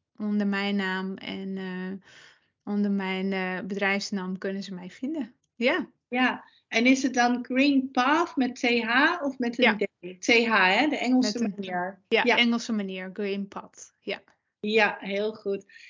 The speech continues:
Speaker 2: Ja, en bedankt voor de herinnering, want ook mij kunnen ze volgen op LinkedIn, Uitkomen met je inkomen,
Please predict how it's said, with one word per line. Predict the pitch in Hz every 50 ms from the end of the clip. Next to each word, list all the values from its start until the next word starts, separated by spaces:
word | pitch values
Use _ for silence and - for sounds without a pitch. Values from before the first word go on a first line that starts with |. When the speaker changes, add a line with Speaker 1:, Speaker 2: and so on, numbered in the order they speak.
| - _
Speaker 2:
Ja, | - 240 226 220 208 208
en | 240 233
bedankt | 240 233 262 285 302 302
voor | - 302 285
de | 269
herinnering, | 262 254 254 262 262 262 254 254 247 254 254
want | 240 233 226 214
ook | - 240 247 240
mij | 214 214 220 240 269
kunnen | 262 - 277 277 269
ze | 262 - 254
volgen | 254 - 254 254 247 247 - -
op | - 233 -
LinkedIn, | 233 233 226 240 240 - 226 214 214 214 214 196 -
Uitkomen | 208 220 233 240 247 - 240 226 220 220 214 208
met | 208 208 208 -
je | -
inkomen, | - 208 208 220 214 - 190 190 202 196 196 196 190 185 180 180